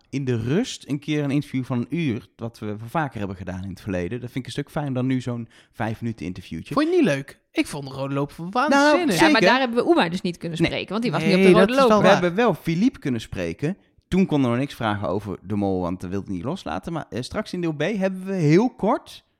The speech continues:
Speaker 1: Philippe op de rode loper. Dat is wel leuk om even toch te laten horen. Dan hebben we in ieder geval de mol, wel de
Speaker 2: Eén
Speaker 1: enige,
Speaker 2: van
Speaker 3: Nummer
Speaker 1: maar
Speaker 2: mijn
Speaker 3: één.
Speaker 1: toch,
Speaker 2: mollen.
Speaker 3: Nummer één
Speaker 1: hebben we,
Speaker 3: gesproken,
Speaker 1: eh,
Speaker 3: ja.
Speaker 1: eh, in de podcast. Ehm,
Speaker 2: Ik was het al bijna weer vergeten. Het voelde alweer zo lang geleden.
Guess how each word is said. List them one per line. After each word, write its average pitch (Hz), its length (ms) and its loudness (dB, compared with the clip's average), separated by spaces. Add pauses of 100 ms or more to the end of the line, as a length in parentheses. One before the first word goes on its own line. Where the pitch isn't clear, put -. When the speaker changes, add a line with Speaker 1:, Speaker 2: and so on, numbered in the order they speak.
(240)
Speaker 1:
Philippe 185 680 -6
op 170 160 -8
de 170 60 0
rode 147 260 2
loper. 62 340 -10
Dat 104 100 -4
is 110 60 -12
wel 101 100 -10
leuk 101 220 -6
om 92 120 -4
even - 240 -10
toch - 160 -12
te 95 80 -12
laten 73 240 -10
horen. 82 160 -6
Dan 135 100 -6
hebben 143 200 -2
we 202 40 0
in 190 40 4
ieder 180 140 0
geval 147 180 0
de 147 100 2
mol, 185 380 2 (800)
wel 107 260 -4
de - 120 -6
Speaker 2:
Eén 196 40 6
Speaker 1:
enige, 220 180 10
Speaker 2:
van 269 120 4
Speaker 3:
Nummer - 0 -
Speaker 1:
maar - 0 -
Speaker 2:
mijn - 180 4
Speaker 3:
één. 185 60 8
Speaker 1:
toch, 240 80 6
Speaker 2:
mollen. 151 220 0
Speaker 3:
Nummer 302 240 0
één 185 240 -4
Speaker 1:
hebben 151 260 0
we, 147 60 0 (140)
Speaker 3:
gesproken, - 180 -4
Speaker 1:
eh, 127 120 -2
Speaker 3:
ja. 123 60 -2
Speaker 1:
eh, 127 280 -6
in 131 40 -2
de 120 60 -4
podcast. - 560 -10 (240)
Ehm, 151 360 -2 (440)
Speaker 2:
Ik 214 160 4
was 240 140 2
het - 100 -6
al 208 80 2
bijna 220 240 0
weer 180 120 -2
vergeten. 190 520 -4 (360)
Het - 160 -2
voelde 294 240 2
alweer 208 220 2
zo 302 260 4
lang 180 200 2
geleden. 151 520 0